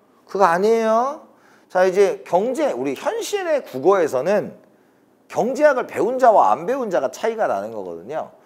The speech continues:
현실에서는 분배는 뭐야? 저기 지나가는데 어떤 아저씨가 이제 되게 힘든 얼굴로 이제 뭔가를 달라고 하시면 그렇게 줄 수 있잖아. 그게 분배 아니에요.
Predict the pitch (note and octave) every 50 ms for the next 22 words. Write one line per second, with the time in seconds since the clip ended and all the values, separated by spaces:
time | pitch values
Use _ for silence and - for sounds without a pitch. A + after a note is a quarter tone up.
0 | _ _ _ - _ _ _ - C4+ E4 D4 A#3 D4 C#4+ B3 G#3+ G#3 G#3+ G#3+ G3
1 | - - C3+ D3 F3 G#3+ G3+ F#3 C3+ A#2+ B2 A#2 - E3+ F#3 G3 G3+ G3 E3 D3
2 | - C3+ C#3+ D3+ D3 D3 C#3 C3+ C3+ B2+ C3 B2 A2+ - G2 A2+ - C#3+ A#2+ G2+
3 | G#2 C3 C#3 - - C3+ A#2+ B2+ A2+ G#2 G2+ G#2+ G2+ _ _ _ _ _ _ -
4 | B2+ B2 G#2+ - - _ _ _ - A3 A3 G#3+ F3 B2 G#2+ A2 A2+ B2 B2 A2+
5 | G#2 F#2+ F2+ F2 G2 F2+ F2 G#2+ A#2 A#2+ A#2 G2+ - - G#2+ A#2 C3+ C#3 B2 B2+
6 | B2+ B2 B2 A2+ G#2+ G#2+ - - B2 A#2+ A#2+ - - - D3+ E3 - A#3+ F3+ A#2+
7 | - D3 C#3+ C3+ C3 C#3+ D3 B2+ - - D3 F#3 G3+ G3+ - C#3+ D#3+ F#3 D#3+ -
8 | G#2+ C3+ E3+ F3+ F3 D#3 D#3+ F3+ A3+ -